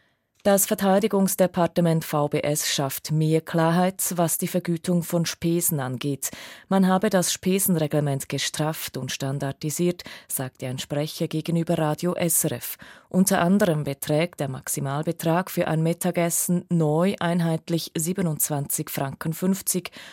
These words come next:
und alkoholische Getränke sollen nicht mehr vergütet werden. Hintergrund ist die Affäre um einen Divisionär, der zweitausendsechzehn angezeigt wurde.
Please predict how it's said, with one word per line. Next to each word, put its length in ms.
und 160
alkoholische 600
Getränke 480
sollen 320
nicht 300
mehr 160
vergütet 540
werden. 380
Hintergrund 600
ist 220
die 100
Affäre 580
um 220
einen 340
Divisionär, 720
der 240
zweitausendsechzehn 1200
angezeigt 720
wurde. 340